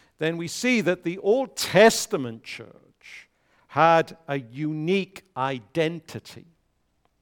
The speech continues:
It was partly civil and partly, to use the big term, ecclesiastical, meaning churchly. So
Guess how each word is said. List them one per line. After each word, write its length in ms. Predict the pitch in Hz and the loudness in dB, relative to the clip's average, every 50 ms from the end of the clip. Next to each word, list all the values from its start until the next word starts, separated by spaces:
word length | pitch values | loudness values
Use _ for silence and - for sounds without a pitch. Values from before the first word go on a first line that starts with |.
| _ _ _ _ _ _ _ _ _ _ _ _ _ _ _ _ _ - | _ _ _ _ _ _ _ _ _ _ _ _ _ _ _ _ _ -2
It 260 | 160 175 175 180 170 | -2 -2 -2 -2 0
was 240 | 170 165 151 - - | 0 0 0 -2 -8
partly 880 | - - - - 175 214 240 254 262 254 - 214 220 214 214 202 - - | -14 -12 -4 2 4 6 6 6 4 2 2 0 0 0 0 -2 -8 -12
civil 880 | - - - - - - - 185 160 110 117 113 113 151 208 302 - _ _ _ _ _ _ _ _ _ _ _ _ _ _ _ _ _ _ _ _ _ - | -12 -10 -8 -8 -6 -2 0 0 0 0 -2 -8 -8 -8 -10 -10 -14 _ _ _ _ _ _ _ _ _ _ _ _ _ _ _ _ _ _ _ _ _ -6
and 340 | 135 143 151 151 147 - - | -4 -4 -2 -4 -6 -10 -12
partly, 880 | - - 160 170 170 170 170 156 - - 165 156 156 156 151 151 151 143 _ _ _ _ _ _ _ _ _ _ _ | -8 0 2 4 4 4 2 0 -2 -6 -4 -4 -2 -2 -4 -4 -8 -10 _ _ _ _ _ _ _ _ _ _ _
to 100 | - 127 | -20 -18
use 140 | 110 101 - | -18 -18 -18
the 80 | 113 | -16
big 260 | - - 143 120 - | -10 -10 -10 -10 -10
term, 320 | - - 117 110 107 110 117 | -16 -14 -12 -12 -12 -12 -16
ecclesiastical, 1300 | 120 120 _ - - 143 135 123 - - 113 113 113 107 - - - - 113 - - - - _ _ _ _ _ _ _ _ _ - | -18 -20 _ -18 -14 -14 -14 -14 -14 -12 -10 -10 -10 -10 -12 -16 -20 -20 -20 -20 -20 -20 -20 _ _ _ _ _ _ _ _ _ -20
meaning 380 | 110 107 104 104 107 104 104 104 _ _ | -18 -16 -16 -14 -16 -16 -18 -20 _ _
churchly. 760 | - - - - 127 117 110 - _ - - - 110 104 117 117 _ _ _ _ _ _ _ _ | -18 -18 -16 -14 -14 -14 -16 -18 _ -20 -20 -20 -20 -20 -20 _ _ _ _ _ _ _ _ _
So 320 | - - 143 135 135 | -16 -12 -10 -10 -10